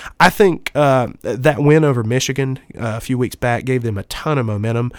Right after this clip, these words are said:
uh, and Urban Meyer, their coach, has been incredibly successful in building that program. He won a couple of national championships at Florida. Then he decided, "I'm gonna retire." Then he decided, "No, I'm not gonna retire."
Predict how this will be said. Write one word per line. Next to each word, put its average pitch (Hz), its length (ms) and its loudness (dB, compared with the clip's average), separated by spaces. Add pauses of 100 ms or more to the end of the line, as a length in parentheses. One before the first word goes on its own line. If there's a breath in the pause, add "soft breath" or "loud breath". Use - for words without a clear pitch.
(360 loud breath)
uh, 110 440 -2 (100)
and 123 460 -4
Urban 160 300 2
Meyer, 127 360 2
their 113 120 -2
coach, 123 420 -2
has 120 100 -6
been 110 160 -6
incredibly 127 480 0
successful 120 680 -4
in 104 120 -4
building 120 340 0
that 107 180 -8
program. 113 460 -2
He 160 140 2
won 139 180 2
a 117 40 -2
couple 113 220 -6
of 104 60 -6
national 110 300 -8
championships - 520 -12
at - 80 -20
Florida. 160 600 4
Then 131 140 -4
he 123 80 -2
decided, 110 420 -6
"I'm 113 160 -4
gonna 101 140 -6
retire." 151 580 0
Then 120 160 -2
he 117 60 -4
decided, 107 420 -8
"No, 170 300 6
I'm 143 100 6
not 156 180 6
gonna 143 160 4
retire." 135 520 2